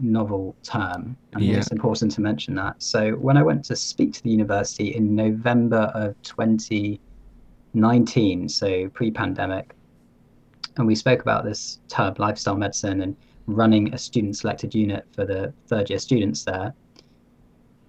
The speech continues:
Speaker 1: Some of the, the older people in the team,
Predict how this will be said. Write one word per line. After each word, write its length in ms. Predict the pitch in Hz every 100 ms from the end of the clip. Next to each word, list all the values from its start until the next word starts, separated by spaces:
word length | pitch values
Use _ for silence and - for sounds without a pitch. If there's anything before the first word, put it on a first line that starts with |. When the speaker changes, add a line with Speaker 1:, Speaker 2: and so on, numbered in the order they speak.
| _
Speaker 1:
Some 240 | - 151 165
of 160 | 147 -
the, 320 | 131 127 123
the 180 | 120 110
older 560 | 139 131 123 113 107 - _ _ _ _ _ _ _ _
people 280 | - 143 147
in 80 | 117
the 80 | 110
team, 600 | - 131 95 90 98